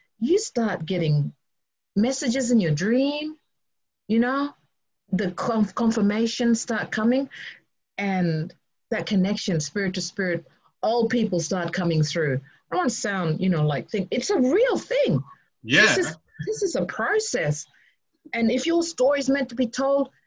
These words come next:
Speaker 1: you have to be open to feel that those stories coming through, the guidance and the confirmations that, yes, you're on the right track.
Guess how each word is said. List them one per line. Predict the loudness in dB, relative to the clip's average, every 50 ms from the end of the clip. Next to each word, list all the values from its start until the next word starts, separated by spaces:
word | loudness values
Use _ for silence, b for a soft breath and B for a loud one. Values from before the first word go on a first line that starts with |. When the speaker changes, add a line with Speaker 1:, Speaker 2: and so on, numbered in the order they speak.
| _ _ _ _
Speaker 1:
you | 0 0
have | 0 0 -2
to | -2 0
be | 0 -2 -4 -4 _
open | -2 0 0 0 0 0 0 0 0 0 0
to | -2 -10
feel | -8 -4 -2 -2 0 0 0
that | 0 -2 -4 -6 -6
those | -6 -4 -4 -4 -4
stories | -6 -4 -2 0 0 0 0 -2
coming | -4 -4 0 2 2 2 2 0
through, | -2 -4 -2 0 0 2 2 0 0 B B B B B B _
the | -8 -6 -6
guidance | -4 -6 -4 -4 -2 -2 0 2 2 2 2 0 -2 -12 b b b b b _
and | 0 2 2
the | 2 2
confirmations | 0 0 0 2 2 2 0 2 0 -2 -2 0 -2 -2 -2
that, | -2 -4 -4
yes, | -2 -2 -2 -2 0 0 0
you're | 0 2
on | 2
the | 0 0
right | -2 -4 -4 -6 -8
track. | -8 -6 -6 -6 -6 -6 -12